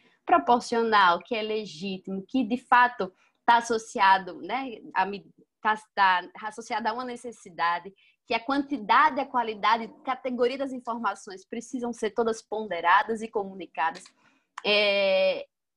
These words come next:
E aí, como consequência, né, desse exercício de ponderação de todos esses elementos, a gente observa, fora do Brasil, e é isso que eu acho que a gente precisa observar aqui também, que as garantias relacionadas à proteção de dados hoje em dia são condição de efetividade das garantias penais e processuais penais.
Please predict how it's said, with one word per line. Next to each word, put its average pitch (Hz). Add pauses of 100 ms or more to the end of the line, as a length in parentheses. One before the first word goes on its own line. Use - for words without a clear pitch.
(120)
E 254
aí, 285
como 302 (120)
consequência, 302
né, 220
desse 240
exercício 254
de 226
ponderação 208
de 208
todos 254
esses 233
elementos, 202
a 262
gente 254
observa, 220 (540)
fora 254
do 247
Brasil, 208
e 202
é 190
isso 233
que 240
eu 208
acho 202
que 220
a -
gente 214
precisa 208
observar 196
aqui 185
também, 214 (340)
que 247
as 226
garantias 247
relacionadas 277
à 233
proteção 233
de 233
dados 196
hoje 180
em 190
dia 220
são 262
condição 254
de 277
efetividade 214
das 233
garantias 240
penais 254
e -
processuais 262
penais. 330